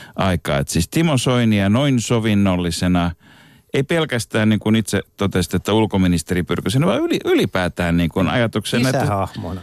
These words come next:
Speaker 1: sama-, niin, samalla orrella istui kaikki kanat ja kukot siellä.
Speaker 2: Niin sehän oli siis, se oli jännä, se oli hyvin herkkä hetki. No niin, nehän, nehän, sehän ei ollut mikään, eihän se nyt ollut mikään vaalikeskustelu. Nehän oli Jyrki Kataisen läksiäiset.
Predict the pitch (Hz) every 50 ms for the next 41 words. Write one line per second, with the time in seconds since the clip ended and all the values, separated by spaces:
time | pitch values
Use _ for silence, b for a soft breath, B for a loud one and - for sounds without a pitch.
0 | - - _ - - 226 220 214 202 196 - - 233 233 233 214 196 - - 233
1 | 220 180 160 170 190 214 226 233 220 196 180 175 170 180 175 170 180 180 170 -
2 | - - 165 165 156 - 160 151 - - - - 143 135 131 120 110 - 107 98
3 | - 107 95 - 87 85 82 - - - - 57 53 - B B B B B B
4 | B B _ 123 123 113 147 156 160 160 165 165 160 139 - 147 135 - - 135
5 | 135 139 135 143 160 156 143 127 113 98 120 123 123 120 120 - - - 101 101
6 | 117 180 151 120 143 170 151 120 - - 110 90 113 123 120 - - - 104 98
7 | - _ - - - 127 120 123 120 127 180 226 269 262 240 254 262 262 247 214
8 | 196 185 214 226 220 180 165 - - - 214 185 160 139 135 131 131 127 131 143
9 | 139 - - 120 107 92 B B B B B B B - - 247 269 214 139 107
10 | 113 104 98 - - 117 110 101 95 - - - - 117 113 113 110 101 92 90
11 | 87 90 95 98 - - 95 90 87 95 113 110 98 85 82 - - 85 - -
12 | - 107 - - - 208 254 277 240 233 220 196 190 190 220 247 208 151 - -
13 | - - 120 113 - 95 90 87 - - 90 92 107 104 92 - - - - -
14 | - - - - - - -